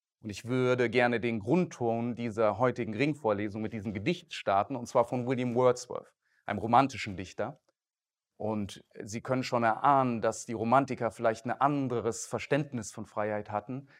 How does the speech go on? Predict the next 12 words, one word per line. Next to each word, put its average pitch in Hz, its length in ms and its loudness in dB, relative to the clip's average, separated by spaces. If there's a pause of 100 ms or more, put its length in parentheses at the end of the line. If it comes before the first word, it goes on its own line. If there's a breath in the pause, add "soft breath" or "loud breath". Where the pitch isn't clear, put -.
(100)
als 107 220 -6
wir 143 200 4
es 104 120 -2
heute 95 280 -4
haben. 85 260 -8 (440)
Und - 120 -12
zwar 113 140 4
ein 104 100 -4
spielerischeres, 110 1160 -2
würde 113 140 -6
ich - 120 -14
behaupten. 113 480 -2